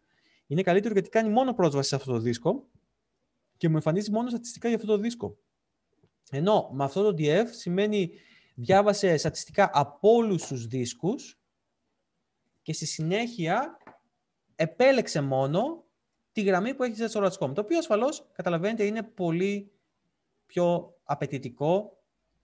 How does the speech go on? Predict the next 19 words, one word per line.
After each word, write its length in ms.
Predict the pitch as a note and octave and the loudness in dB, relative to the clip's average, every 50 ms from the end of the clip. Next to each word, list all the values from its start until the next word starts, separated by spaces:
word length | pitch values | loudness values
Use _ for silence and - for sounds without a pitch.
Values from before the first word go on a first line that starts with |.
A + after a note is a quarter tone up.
| _ _ _ _ | _ _ _ _
σε 520 | - - - - D#3 D3+ D3 - - - _ _ | -16 -10 -4 -2 0 0 0 -2 -6 -12 _ _
σ-, 200 | - - - - D#3 - | -16 -14 -14 -14 -10 -6
κλήσεις 580 | D#3+ D#3+ E3+ E3+ E3+ E3+ E3 D#3 - - _ _ - - | -4 -4 -4 -4 -6 -8 -8 -8 -10 -12 _ _ -20 -20
συστήματος. 760 | - - - C3+ - - C#3+ B2+ A2+ G2 F#2 F#2+ - - _ _ _ _ _ _ | -20 -18 -18 -16 -10 -8 -8 -6 -6 -8 -10 -14 -18 -20 _ _ _ _ _ _
Αυτό, 240 | _ D3 D3 - C4+ | _ -12 -10 -8 -6
λοιπόν, 240 | C4+ G#3+ F3+ A3+ A#3 | -6 -6 -4 -4 -6
είναι 100 | A#3 A3 | -6 -6
καλύτερο, 340 | - G3 F3 D3+ - D3+ G3 | -4 -4 -4 -4 -6 -6 -6
είναι 80 | G#3 | -4
μια 120 | G3+ G#3 G#3 | -4 -6 -6
σοβαρή 300 | G3+ - E3 D3+ D#3+ F3+ | -8 -8 -8 -8 -6 -6
βελτίωση. 480 | E3+ E3 D3+ - C#3+ C3 A2 - - _ _ _ _ _ _ _ _ _ _ _ _ _ _ _ _ _ _ _ _ _ _ _ A2+ _ _ _ _ _ _ _ _ _ _ _ _ E4 E4+ E4+ E4+ _ _ _ _ _ E4+ _ _ _ _ _ _ _ _ _ _ _ _ _ _ _ _ _ _ _ - | -6 -8 -10 -10 -10 -10 -10 -12 -16 _ _ _ _ _ _ _ _ _ _ _ _ _ _ _ _ _ _ _ _ _ _ _ _ _ _ _ _ _ _ _ _ _ _ _ _ _ _ -20 _ _ _ _ _ _ _ _ _ _ _ _ _ _ _ _ _ _ _ _ _ _ _ _ _ _ -14
Επίσης, 540 | D3 D3 - C#4+ D#4 - G3 B2 G#2+ - - - | -10 -8 -6 -4 -4 -2 -4 -4 -4 -6 -10 -8
δημιούργησα 420 | C#3 D3+ E3 G3+ A#3+ B3 C4+ B3+ | -6 -4 -2 -2 -2 -2 -2 0
log 180 | A#3+ B3 A#3+ - | 0 -2 0 2
file 380 | - C#4+ C4+ G#3 C3 A2 A2+ - - _ _ _ _ _ _ _ _ | 4 4 6 6 4 0 -4 -8 -16 _ _ _ _ _ _ _ _
μέσα 180 | - D#3 D3+ D#3 | -4 -2 -2 -2
στον 160 | - - C#3 | -4 -4 -2
κώδικα. 480 | B2+ B2+ A#2 G2+ G2+ - G#2 F2+ - | -2 -2 -2 -2 -4 -8 -12 -12 -14